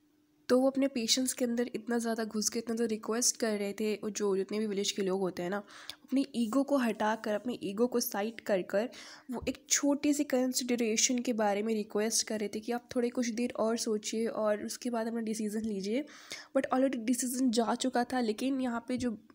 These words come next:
विभूति है वो चाह रहे थे कि अपने डिसीजन को आप चेंज कर दीजिए, ठीक है। He was trying to beg for a little consideration, कि आप थोड़ा सा सोचिए और उसके बाद अपने डिसीजन को चेंज कर दीजिए, क्योंकि वो एक छोटी सी बच्ची है।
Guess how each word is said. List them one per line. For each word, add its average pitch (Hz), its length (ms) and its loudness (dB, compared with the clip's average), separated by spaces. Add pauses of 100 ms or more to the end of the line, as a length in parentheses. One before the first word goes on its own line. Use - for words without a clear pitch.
(220)
विभूति 202 540 0
है 226 80 4
वो 220 80 2
चाह 220 200 2
रहे 208 120 0
थे 233 100 -2
कि - 120 -4
अपने 233 200 -4
डिसीजन 220 360 0
को 220 120 2
आप 208 180 -4
चेंज 226 280 2
कर 185 160 0
दीजिए, - 340 -6
ठीक 208 200 -6
है। 247 120 0 (440)
He 240 80 4
was 254 160 4
trying 254 380 4 (800)
to 254 80 4
beg 240 420 2
for 254 160 8
a - 120 2
little 226 280 6
consideration, 220 720 2
कि 220 60 -2
आप 214 140 -4
थोड़ा 220 100 0
सा 226 120 -2
सोचिए 220 500 2
और 220 200 2
उसके 214 240 -4
बाद 208 200 2
अपने 208 140 -4
डिसीजन 208 320 -4
को 220 100 -2
चेंज 226 340 -2
कर 226 120 0
दीजिए, 208 240 -4
क्योंकि 240 200 -2
वो 240 100 -2
एक 247 100 -6
छोटी 247 300 2
सी 262 100 2
बच्ची 240 360 -2
है। - 160 -6